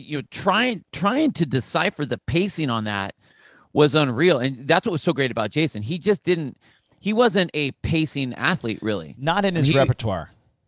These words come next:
Speaker 1: Nah, eh, he just went.
Speaker 2: Yes.
Speaker 1: And he, r-, I mean, I remember him ripping that. I thought he was gonna pull the goddamn cable
Speaker 2: Dude.
Speaker 1: off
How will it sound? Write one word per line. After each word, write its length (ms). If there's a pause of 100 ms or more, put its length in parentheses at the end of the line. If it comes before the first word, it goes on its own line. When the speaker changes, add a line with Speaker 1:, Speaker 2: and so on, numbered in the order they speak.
(140)
Speaker 1:
Nah, 320
eh, 140
he 180
just 160
went. 400 (260)
Speaker 2:
Yes. 280
Speaker 1:
And 120
he, 220
r-, 180
I 120
mean, 340
I 180
remember 380
him 320 (800)
ripping 440
that. 120
I 120
thought 300
he 60
was 120
gonna 140
pull 220
the 160 (300)
goddamn 420
cable 460
Speaker 2:
Dude. 160
Speaker 1:
off 440